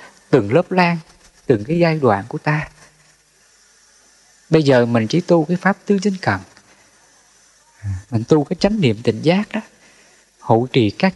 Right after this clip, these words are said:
căn, như lý tác ý, để mình xả những cái phiền não trong tâm của mình. Mình tu cái này trước. Còn cái định niệm hơi thở á,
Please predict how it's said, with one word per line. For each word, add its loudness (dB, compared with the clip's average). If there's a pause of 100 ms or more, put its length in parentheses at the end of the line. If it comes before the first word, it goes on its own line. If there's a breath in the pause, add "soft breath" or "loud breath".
căn, -2 (460)
như 2
lý 0
tác -2
ý, 0 (440 loud breath)
để 2
mình 0
xả 0
những -2
cái 0
phiền 0
não -2 (480 soft breath)
trong 0
tâm -2
của 0
mình. -2 (1900)
Mình -2
tu 2
cái -8
này 0
trước. 0 (2000)
Còn 2
cái 0
định 2
niệm 0
hơi 2
thở 0
á, -2